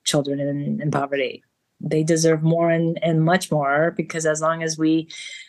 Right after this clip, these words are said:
don't invest in them, we're gonna continue to have children living in poverty. And that's, that's, you know, anybody who wants to go into space, I would be like,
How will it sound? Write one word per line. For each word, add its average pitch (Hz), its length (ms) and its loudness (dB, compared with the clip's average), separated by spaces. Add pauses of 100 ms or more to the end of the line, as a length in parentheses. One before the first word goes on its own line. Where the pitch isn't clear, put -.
(1040)
don't 214 200 6
invest 160 440 2
in 147 140 2
them, 147 200 4
we're 147 140 4
gonna 147 200 0
continue 143 460 0
to 139 100 -4
have 131 220 -4
children 139 340 0
living 139 260 -2
in 139 100 -2
poverty. 143 420 -4
And 143 160 0
that's, - 640 -2
that's, - 680 -2
you 160 80 2
know, 135 180 -2
anybody 147 460 2
who 143 120 -2
wants 139 220 0
to 151 40 0
go 147 160 0
into 143 160 -2
space, 147 380 0
I 143 80 0
would 151 160 -2
be 139 200 0
like, 139 380 -6